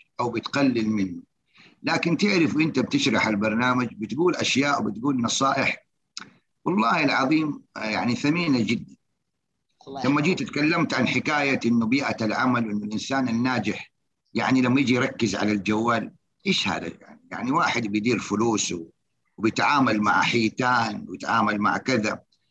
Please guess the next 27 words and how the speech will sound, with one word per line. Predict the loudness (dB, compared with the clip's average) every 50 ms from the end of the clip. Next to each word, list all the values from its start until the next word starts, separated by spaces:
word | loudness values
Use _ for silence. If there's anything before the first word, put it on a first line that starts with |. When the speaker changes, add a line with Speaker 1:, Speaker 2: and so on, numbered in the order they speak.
| _ _ -2
Speaker 1:
يعني | 0 2 4 4
نحن | 4 4 2 4 4
مو | 4 4 4
بس | 2 0 0 0
فايدتنا | 0 2 2 2 2 2 0 -2 0 0 2 2
من | 4 4 2 2 0 0 -2 -4
سماعك | -4 -2 0 0 0 0 0 0 -2 -4 -6 -10 _ -20 -20 -12
في | -8 -6 -4 -2
عملية | -2 -2 0 0 2 0 0 0 0
بس | -2 0
شرح | 0 0 0 0 0 0 -2
البرنامج، | -2 -2 -4 -4 -4 -4 -4 -4 -6 -8 -12 _ _ -20 -20 _ _ _ -20 -20 -20 _ _ _ _ _ _ _
أنت | 2 2 4 4 2 2 4
قاعد | 2 2 2 2 2 2
داخل | 2 2 2 2 2
البرنامج | 2 2 2 2 2 2 2 2 2 2 2 2 0 0
قاعد | 0 -2 -2
توجه | 0 2 2 2 2 2 0 0
ك-، | 0 0 -2 -2 0
ترى | 0 0 0 0 0 0
أشياء | -2 -2 -2 0 0 0 0 2
ورسائل | 2 0 0 0 0 0 0 0 -2 -2
حلوة. | -2 -2 -2 -4 -4 -2
لما | -2 0 0 0
جيت | 0 0 0
ركزت | -2 -2 -4 -4 -4 -4 -4 -2 -2
على | -2 -2 -2